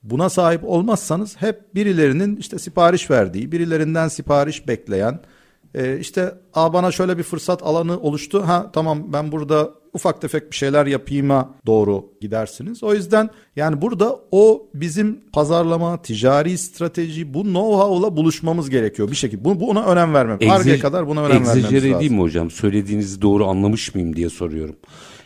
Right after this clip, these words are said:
Speaker 2: Ee, bizim müşteri arayıp, "Ya siz ne üretiyorsunuz?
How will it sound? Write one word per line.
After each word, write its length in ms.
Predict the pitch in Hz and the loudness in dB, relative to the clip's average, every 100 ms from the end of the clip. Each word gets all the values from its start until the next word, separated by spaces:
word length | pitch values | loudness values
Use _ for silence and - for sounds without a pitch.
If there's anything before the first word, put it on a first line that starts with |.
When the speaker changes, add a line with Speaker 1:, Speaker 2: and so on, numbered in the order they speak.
| - | -4
Speaker 2:
Ee, 340 | 95 90 92 - - _ _ - | -2 -2 -4 -10 -20 _ _ -8
bizim 400 | 110 104 139 160 - | -6 0 0 0 0
müşteri 540 | 117 110 - 127 143 | -2 -2 -2 0 2
arayıp, 460 | - 113 92 110 - _ _ _ - | 0 -2 -2 -2 -4 _ _ _ -4
"Ya 180 | 127 - - | -2 -2 -8
siz 300 | - 127 127 | -8 -4 0
ne 80 | |
üretiyorsunuz? 640 | 165 147 120 110 - 117 | 2 2 0 -6 -2 -4